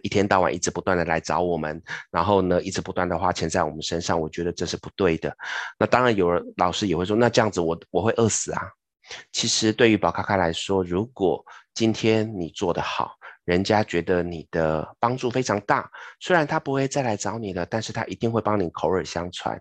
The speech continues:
也一定会帮你去做一些推广的状况。所以其实从开始执行元成功到现在几年的时间，宝咖咖几乎都比较没有在做宣传，但是都陆陆续续有朋友会来找宝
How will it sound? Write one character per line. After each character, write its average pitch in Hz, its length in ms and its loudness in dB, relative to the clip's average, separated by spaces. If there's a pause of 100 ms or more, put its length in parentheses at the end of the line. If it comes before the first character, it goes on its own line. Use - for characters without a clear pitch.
(360)
也 90 120 6
一 - 20 8
定 104 160 6
会 101 80 4
帮 98 180 4
你 85 120 2
去 87 160 -6
做 85 240 2
一 - 20 2
些 80 300 0
推 135 240 -2
广 - 180 -2
的 80 80 -6
状 80 260 -4
况。 - 240 -2 (380)
所 143 160 6
以 131 40 6
其 131 140 4
实 123 140 4
从 117 640 4
开 143 200 4
始 117 200 -2
执 101 160 -6
行 101 240 2
元 98 100 6
成 104 180 0
功 107 160 -2
到 107 140 2
现 95 340 -2
在 95 320 0 (300)
几 90 160 -4
年 87 160 0
的 95 80 -4
时 85 220 -4
间， 95 280 2 (300)
宝 - 80 0
咖 110 140 -6
咖 113 120 -2
几 120 220 -2
乎 139 140 -4
都 131 120 0
比 - 220 -10
较 127 160 2
没 104 140 4
有 85 100 2
在 78 160 -4
做 80 160 -6
宣 78 260 -4
传， - 300 -4
但 90 140 2
是 - 200 -2 (220)
都 123 140 4
陆 131 120 4
陆 123 140 4
续 117 140 -6
续 113 240 -2
有 82 140 2
朋 87 280 -4
友 92 180 4 (280)
会 101 100 4
来 85 100 4
找 80 160 0
宝 69 140 -8